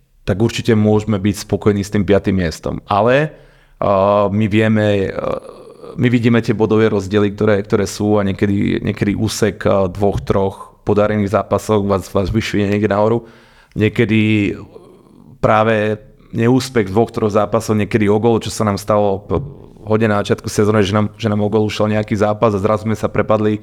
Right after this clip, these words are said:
na nejaké deviate miesto. A, i, i tá hranica je strašne tenká, hej, takže áno, sme piatí, chceme tam byť, a, sme relatívne, a, asi tam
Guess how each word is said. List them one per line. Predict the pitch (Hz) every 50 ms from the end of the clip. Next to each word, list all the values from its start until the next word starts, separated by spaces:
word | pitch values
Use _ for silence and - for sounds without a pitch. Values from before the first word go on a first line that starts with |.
| - - - - -
na | - 101 98
nejaké | 104 107 110 - 110
deviate | 90 101 101 107 110 104 127
miesto. | 113 107 104 107 107 - - 131 127 127 - - - - - - - -
A, | - - 117 107 107 104 104 104 104 104 104 107 107 104 104 104 101 101 101 101 98 85
i, | - - 131 131 - 92 92 90 90
i | -
tá | - 139 120
hranica | 131 131 131 135 131
je | 131 117
strašne | 113 - 120 120 - - 110
tenká, | - 113 107 107 101 - 87 - 67 - -
hej, | 98 104 107 110
takže | 107 107 104 98 110
áno, | 104 120 120 120 107
sme | 107 113 113
piatí, | 110 - 104 104 107 107 143 127
chceme | - - - 113 104 104
tam | - 110 101 92
byť, | 90 110 123 135 139 135 135 - -
a, | - - - 87 90 90 90 90 85 82 78 73 - -
sme | - 110 104 110 113
relatívne, | 110 113 110 110 107 - 120 117 110 113 113 110 104 98 101 - - - - - _ - - _ _ _ - - _
a, | - 113 113 98 98 98 98 98 95 95 95 92 92 92 92 92 92 92 92 90 - -
asi | - 107 107 - - 107 101
tam | - 110 113 117 117 117